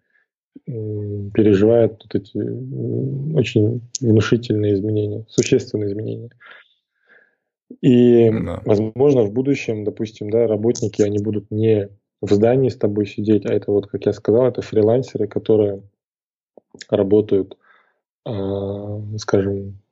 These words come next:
Speaker 1: дистанционно, которые просто, допустим, произошло какое-то событие, он это снял, да, и, и, и ты
Speaker 2: Мгм.
Speaker 1: должен с ним работать.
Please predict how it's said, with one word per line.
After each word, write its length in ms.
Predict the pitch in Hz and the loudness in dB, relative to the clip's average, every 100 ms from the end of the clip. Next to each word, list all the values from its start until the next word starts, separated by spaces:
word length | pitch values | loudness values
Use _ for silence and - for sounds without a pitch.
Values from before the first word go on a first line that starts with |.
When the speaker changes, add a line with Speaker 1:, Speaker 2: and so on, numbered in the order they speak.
| _ | _
Speaker 1:
дистанционно, 800 | 120 95 117 98 - 120 127 113 | 0 2 2 0 4 4 4 2
которые 360 | - - 104 98 | 0 2 2 4
просто, 360 | 127 120 - | 2 2 2
допустим, 400 | 104 104 104 107 | 0 -2 -10 -8
произошло 440 | 98 107 104 - 107 | 0 2 2 -2 -8
какое-то 340 | 104 110 - | -2 -2 -2
событие, 480 | - 104 123 123 - | -8 -6 -6 -4 -8
он 160 | 113 107 | -6 -6
это 160 | 104 | -6
снял, 500 | 98 110 110 123 127 _ _ _ - _ _ _ _ _ _ _ _ _ _ - | -8 -4 -2 -2 -4 _ _ _ -20 _ _ _ _ _ _ _ _ _ _ -2
да, 200 | 110 113 | 2 2
и, 140 | 120 | 0
и, 460 | 110 104 - 110 110 | -2 -2 -2 -2 -2
и 220 | - 104 | 0 2
ты 140 | 85 | 2
Speaker 2:
Мгм. 40 | 110 | 4
Speaker 1:
должен 260 | 110 104 | 4 2
с 100 | 95 107 | 0 -4
ним 120 | 98 | -4
работать. 460 | 98 98 98 101 | -4 -4 -4 -6